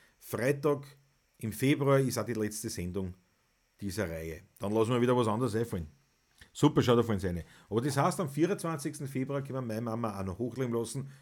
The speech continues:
zum achtziger. Ohne Tätowierung.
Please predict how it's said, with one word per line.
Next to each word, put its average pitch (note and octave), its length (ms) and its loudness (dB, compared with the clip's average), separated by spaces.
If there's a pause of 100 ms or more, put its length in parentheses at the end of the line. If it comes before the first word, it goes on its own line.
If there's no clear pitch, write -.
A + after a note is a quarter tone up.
zum C3+ 220 -4
achtziger. - 360 -10 (680)
Ohne C#3 180 2
Tätowierung. F2+ 600 -4